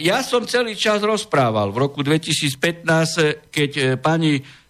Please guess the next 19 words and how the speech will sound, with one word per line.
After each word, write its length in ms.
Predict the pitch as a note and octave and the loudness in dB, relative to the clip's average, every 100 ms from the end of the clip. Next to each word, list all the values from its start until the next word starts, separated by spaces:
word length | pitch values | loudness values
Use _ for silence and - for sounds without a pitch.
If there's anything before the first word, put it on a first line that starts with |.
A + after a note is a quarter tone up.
| - B2 | 0 2
Švecová 1040 | A#2+ D#3 F3 F#3 E3 C#3+ C3 B2+ C#3 D3 A2+ | 2 2 0 0 0 2 2 2 2 0 2
rozpustila 760 | C3+ F3 - D#3+ D3 D#3+ D3 C3+ | 2 2 0 0 0 2 2 2
náš 260 | C3 C3 | 2 2
senát, 220 | E3 E3 | 2 2
že 160 | C#3 C3+ | 0 -2
sme 180 | C3+ B2+ | 0 0
povedali, 800 | D3 D#3+ D3 C3 B2 C3 D3 D#3+ - _ - | 2 2 2 2 0 0 -2 -4 -12 _ -6
že 240 | G#2+ C3 | -2 -2
Kaliňák 1120 | - F3 A3 F3 C3+ A2 G#2 A2+ C#3+ C3+ - _ _ _ _ _ _ _ | 0 0 0 0 -2 -4 -4 0 0 -2 -18 _ _ _ _ _ _ _
zneužil 1200 | - G#2 D3 G3 G#3+ G3+ E3+ C#3+ D3 D3 E3 E3+ - | -4 2 4 4 0 0 -2 0 0 0 -2 -4 -12
svoje 400 | - D3 D3 C3 | -2 2 2 0
postavenie, 720 | B2+ C#3+ C#3 - C#3+ D3+ D3 | 0 0 0 0 2 2 2
zneužil 480 | C3+ D#3 F3+ D#3+ D#3+ | 2 2 2 0 0
postavenie 560 | D3+ C#3+ D#3 D3 C#3+ C#3 | 0 0 2 2 2 2
právomoci 560 | C3+ C#3+ C3+ C#3 C#3+ C3+ | 2 2 2 0 0 0
verejného, 600 | C3+ C3+ C3+ B2 A#2+ G2+ | 2 2 2 2 0 -2
e, 400 | - _ - A2 | -8 _ 0 0
činiteľa 880 | - D3+ D#3+ D#3+ D#3 D#3+ D#3 D#3+ | 2 2 0 2 2 2 0 0
a 100 | A#2+ | 0